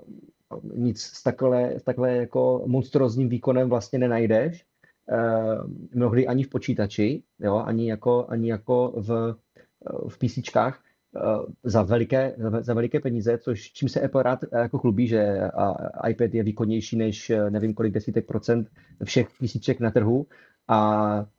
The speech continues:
a ten iPad mini je taky extrémní, vlastně taky nemá úplně jako obdoby. A já si totiž jako myslím, že i-, že Apple, eh, k tomu přistupuje tak, že oni ví, že mají nějakej, že mají nějaký jako možnosti, mají,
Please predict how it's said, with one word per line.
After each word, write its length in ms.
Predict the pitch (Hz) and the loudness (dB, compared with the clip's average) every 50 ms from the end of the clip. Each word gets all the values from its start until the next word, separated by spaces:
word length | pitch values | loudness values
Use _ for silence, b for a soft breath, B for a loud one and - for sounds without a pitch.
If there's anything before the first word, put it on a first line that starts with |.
| _ _ _ _ | _ _ _ _
a 300 | 110 107 107 104 104 107 | 4 4 4 4 0 0
ten 200 | - - 127 120 - | 2 2 2 2 2
iPad 220 | 123 120 - 143 120 | 2 2 2 2 2
mini 160 | 123 127 135 | 4 2 2
je 60 | 139 | 4
taky 240 | - 151 - 160 143 | 2 2 2 2 0
extrémní, 520 | 98 - - - 117 110 104 101 104 110 | 0 -2 0 4 4 4 4 4 2 2
vlastně 280 | 110 110 104 - - 113 | 0 0 -2 0 -2 0
taky 380 | 107 104 - - 127 117 107 - | 0 0 0 0 0 0 2 2
nemá 420 | 107 107 104 104 101 104 - - | 2 2 2 2 2 0 -2 -6
úplně 300 | 131 - 120 117 113 110 | -4 -2 0 2 2 2
jako 160 | 107 - 127 | 0 2 0
obdoby. 420 | 127 107 110 117 98 98 110 131 b b b b b | 2 2 2 2 2 2 0 0 b b b b b
A 60 | - 117 | 4 4
já 180 | 120 123 123 | 4 4 2
si 120 | - - 165 | 0 0 0
totiž 260 | 175 156 185 185 170 | 0 0 2 2 0
jako 200 | - - 202 185 | 2 2 0 0
myslím, 380 | 139 107 - - 127 127 135 | 0 -2 -4 -6 -4 -4 -2
že 120 | 117 139 - | -2 -2 -2
i-, 240 | - - 123 123 - - _ - | 0 0 -2 -2 -2 -6 _ -4
že 180 | 139 107 - | 0 0 0
Apple, 360 | - 131 110 - 160 160 160 160 - _ _ _ _ _ | 0 0 0 2 2 2 2 2 -2 _ _ _ _ _
eh, 180 | 113 107 104 104 - | -2 0 0 -2 -4
k 60 | - | -6
tomu 160 | - - 139 131 | -4 -4 -4 -2
přistupuje 460 | - 127 131 - - 160 160 160 156 | -2 -4 -4 -2 0 2 2 2 2
tak, 360 | - 104 98 107 127 131 131 | 2 0 0 0 -2 -4 -4
že 300 | 117 107 127 127 123 - | -2 0 2 0 0 0
oni 220 | - 127 139 147 135 | -2 -2 -2 -2 -2
ví, 160 | 120 135 123 | 0 0 0
že 100 | 127 143 | 2 2
mají 220 | 135 131 135 143 | 2 2 0 0
nějakej, 640 | 139 131 127 131 127 - - 135 135 135 135 139 139 - _ _ _ _ _ _ _ _ | 0 0 0 0 -2 -2 -2 0 0 0 0 -2 -4 -8 _ _ _ _ _ _ _ _
že 100 | 127 117 | -2 0
mají 120 | 127 135 135 | 2 2 2
nějaký 220 | 170 127 - 151 | 2 0 2 0
jako 340 | 139 - - 156 123 101 - - - | 0 2 2 2 2 2 0 -4 -2
možnosti, 680 | 104 107 101 104 143 160 156 - - - 208 214 226 247 - _ _ _ _ _ _ _ _ | 0 2 2 2 2 0 0 -2 -2 0 2 2 2 -2 -6 _ _ _ _ _ _ _ _
mají, 440 | 117 123 127 131 135 143 147 147 | 2 4 4 4 4 2 2 0